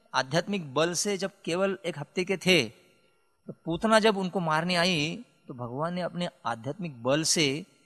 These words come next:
पूरी तरह से उसके शरीर से पूरा विष पी लिया, उसका दूध पी लिया, फिर उसका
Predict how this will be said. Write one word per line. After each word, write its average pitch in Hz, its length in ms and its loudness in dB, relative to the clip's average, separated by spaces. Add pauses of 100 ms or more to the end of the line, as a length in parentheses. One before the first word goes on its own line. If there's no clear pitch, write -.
(380)
पूरी 220 240 -2
तरह 202 200 2
से 214 360 2
उसके 180 540 -4
शरीर 170 320 -4
से 185 500 0 (580)
पूरा 170 100 -4
विष 147 420 0
पी 151 200 -6
लिया, 160 300 -2
उसका 147 200 -8
दूध 139 340 -4
पी 165 140 -6
लिया, 185 300 2
फिर - 220 -8
उसका 175 220 -8